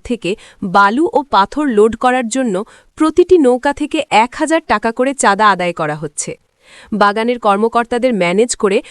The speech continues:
প্রতিদিন শত শত নৌকা থেকে এই টাকা তুলে নদীর পাড় কেটে বালু উত্তোলনের সুযোগ করে দেওয়া হচ্ছে। এতে একদিকে চা বাগানের সীমানা সংকুচিত হচ্ছে,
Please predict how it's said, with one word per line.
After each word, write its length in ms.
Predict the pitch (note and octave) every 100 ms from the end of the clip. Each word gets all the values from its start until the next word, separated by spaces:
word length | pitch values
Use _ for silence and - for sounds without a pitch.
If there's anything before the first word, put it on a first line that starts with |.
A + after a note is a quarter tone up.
| -
প্রতিদিন 400 | - D4 E4 E4 F4 -
শত 220 | C4+ C#4 G4
শত 160 | E4 C#4+ D#4
নৌকা 260 | A3+ A3 C4
থেকে 260 | B3+ C#4 D#4 -
এই 140 | A3+
টাকা 320 | - - G#3+ A3
তুলে 300 | C4+ C4 G3+ - - -
নদীর 340 | A3 A#3 C#4 C#4+
পাড় 200 | G#3+ G3
কেটে 300 | A3+ A3 A3 C#4 F#3
বালু 260 | F3+ G3+ C#4
উত্তোলনের 480 | A#3+ - A#3+ A#3 B3 -
সুযোগ 260 | G3+ G#3 -
করে 140 | F#3+ E3+
দেওয়া 220 | D#3+ D3+
হচ্ছে। 300 | D#3+ - - - _ _ - - -
এতে 220 | C4 E4+ -
একদিকে 460 | A#3 B3+ B3 D#4 E4+
চা 200 | - A3
বাগানের 400 | G#3+ A#3 B3 B3+ -
সীমানা 360 | A#3 A3+ A#3 A#3 A3+
সংকুচিত 480 | F#3 G3 A3 B3+ C#4+
হচ্ছে, 360 | D4 - -